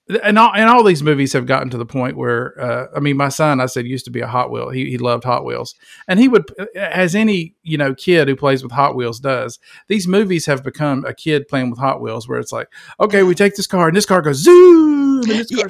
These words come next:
Speaker 2: it's,
Speaker 1: smashes
Speaker 2: it's
Speaker 1: into that one, and then this, this one
Speaker 2: Right.
Speaker 1: knocks this one over,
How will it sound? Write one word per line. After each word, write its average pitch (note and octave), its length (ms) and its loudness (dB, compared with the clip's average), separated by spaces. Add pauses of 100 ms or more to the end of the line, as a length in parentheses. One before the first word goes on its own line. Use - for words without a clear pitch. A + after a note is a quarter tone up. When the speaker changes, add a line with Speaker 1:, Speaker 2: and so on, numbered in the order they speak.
Speaker 2:
it's, A#3 180 -2
Speaker 1:
smashes C#4+ 260 0
Speaker 2:
it's A#3 100 -6
Speaker 1:
into C4+ 160 2
that B3+ 180 -4
one, G3 160 -2
and G3 100 -6
then G3 120 -8
this, F#3+ 160 -4
this G#3+ 100 -4
one G#3+ 120 0
Speaker 2:
Right. G3+ 60 0
Speaker 1:
knocks A#3 200 -4
this A#3+ 140 -6
one A3 100 2
over, F#3+ 240 -2